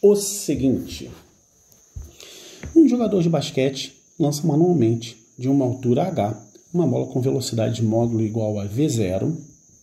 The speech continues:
tá aqui, com um ângulo em relação à horizontal igual a θ,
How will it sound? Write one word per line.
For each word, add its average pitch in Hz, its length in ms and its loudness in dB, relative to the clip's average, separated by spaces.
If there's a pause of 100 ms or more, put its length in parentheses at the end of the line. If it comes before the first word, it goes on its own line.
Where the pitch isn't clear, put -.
(200)
tá - 80 -16
aqui, 120 440 0 (880)
com 196 160 4
um 165 220 6
ângulo 190 540 4 (680)
em 147 80 0
relação 135 440 0
à - 20 2
horizontal 143 680 0
igual 139 300 0
a 143 60 -2
θ, - 500 -4